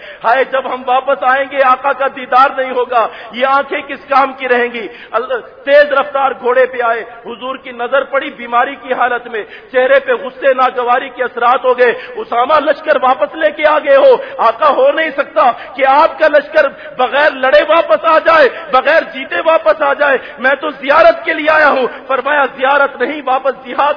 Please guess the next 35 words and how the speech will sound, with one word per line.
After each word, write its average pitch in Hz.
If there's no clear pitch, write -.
میں 285
جاؤ۔ 277
میرے 320
آقا 339
مدنی 339
اپنی 349
زیارت 381
سے 415
زیادہ 349
جس 427
عمل 403
کو 381
محبوب 339
قرار 311
دیتے 277
تھے، 285
آج 262
امت 262
اسی 320
کو 262
چھوڑ 254
کے 247
پوچھتی 240
ہے، 220
طالبان 208
کیا 226
کر 269
رہے 262
ہیں؟ -
ہم 170
نے 202
تو 196
جہاد 190
کے 202
ساتھ 180